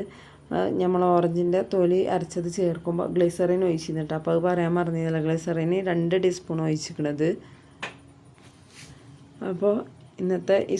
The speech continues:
സോപ്പിൻ്റെ വീഡിയോ എല്ലാവർക്കും ഇഷ്ടമായെന്ന് വിചാരിക്കുന്നു. ഇഷ്ടമാണെങ്കിൽ ഒന്ന് ലൈക്ക് ചെയ്ത് സപ്പോർട്ട് ചെയ്യാനും അതുപോലെ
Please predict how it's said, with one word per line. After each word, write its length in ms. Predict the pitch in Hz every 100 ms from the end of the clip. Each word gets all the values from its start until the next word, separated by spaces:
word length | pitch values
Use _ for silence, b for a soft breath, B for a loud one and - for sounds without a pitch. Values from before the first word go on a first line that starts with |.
| -
സോപ്പിൻ്റെ 380 | 175 170 170 170
വീഡിയോ 200 | 170 165 160
എല്ലാവർക്കും 480 | 175 196 185 170 175
ഇഷ്ടമായെന്ന് 340 | - 170 170 170
വിചാരിക്കുന്നു. 380 | 165 160 170 180
ഇഷ്ടമാണെങ്കിൽ 500 | 165 170 165 165 170 170
ഒന്ന് 140 | 180 190
ലൈക്ക് 180 | 170 160
ചെയ്ത് 140 | 170 170 185
സപ്പോർട്ട് 320 | 165 160 160
ചെയ്യാനും 340 | 156 156 160 - 160
അതുപോലെ 320 | 156 160 160